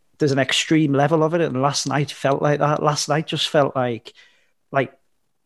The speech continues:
you know, it was almost as if he didn't even give things a chance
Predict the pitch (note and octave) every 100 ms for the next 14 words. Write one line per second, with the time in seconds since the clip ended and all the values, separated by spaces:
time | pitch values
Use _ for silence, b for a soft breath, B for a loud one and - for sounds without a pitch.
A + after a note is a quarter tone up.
0 | - G3 F3+ E3+ - F3+ E3+ F#3+ A3 G#3+
1 | E3 D3+ C#3+ D#3+ E3 D3 C3+ C3+ - D3+
2 | C#3 C3 B2+ - C3 E3+ - -